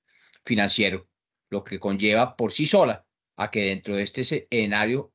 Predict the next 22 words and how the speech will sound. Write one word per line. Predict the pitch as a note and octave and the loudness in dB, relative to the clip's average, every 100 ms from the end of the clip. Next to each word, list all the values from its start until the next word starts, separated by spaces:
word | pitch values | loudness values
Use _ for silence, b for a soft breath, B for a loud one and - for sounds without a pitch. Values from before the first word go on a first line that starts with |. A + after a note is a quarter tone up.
| - | -20
dentro | F2 A2 G#2+ G#2 | -14 -6 -6 -4
de | G2+ | -6
este | G2+ - | -6 -6
escenario | - A#2 G2+ A#2 | -4 -2 -2 -2
jurisdiccional | C3+ A#2 G#2 - G2+ B2 D#3+ _ _ | -2 -2 -2 -4 0 0 -2 _ _
no | G2 | -10
sea | G2+ A2+ | -4 -2
posible | A2+ A#2 B2 A#2 A2 | -2 -6 -2 0 0
analizar | A2+ A2 F2+ F#2 | -2 -4 -4 -4
de | G2 | -4
fondo | A#2 G2+ F2 - B B B B | -4 -6 -6 -12 B B B B
las | G#2 | -10
pretensiones | - G2 F2+ F2 F2+ F#2+ | -6 -4 -4 -2 -2 0
de | |
la | A2 G2+ | 2 2
demanda | F2 F2 E2 | 2 -2 -2
respecto | G2 G2 - F2+ F2 | -4 -4 -4 -6 -4
a | E2+ | -6
la | |
citada | - D#2+ D#2+ D#2 | -6 -8 -6 -4
entidad | E2 F#2 D#2+ | -6 -4 -6
aseguradora | D#2+ F2+ F2+ D#2+ D#2 | -6 -8 -4 -2 -2